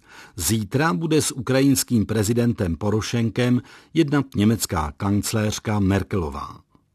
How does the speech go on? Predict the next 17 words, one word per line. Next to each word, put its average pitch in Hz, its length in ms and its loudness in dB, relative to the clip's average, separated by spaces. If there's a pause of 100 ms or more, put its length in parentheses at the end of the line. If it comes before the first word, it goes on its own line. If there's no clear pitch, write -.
(540)
Podle 98 240 0
západních 87 640 -2
analytiků 120 680 2
se 120 200 2
pokusí 131 580 -4
svého 110 360 2
partnera 113 540 0
přimět 117 460 0
k - 80 -18
tomu, 110 360 0 (340)
aby 120 220 2
se 117 200 4
nesnažil 123 920 2
zničit 107 680 2
své 95 300 -4
soupeře 104 520 -2
vojensky, 95 680 0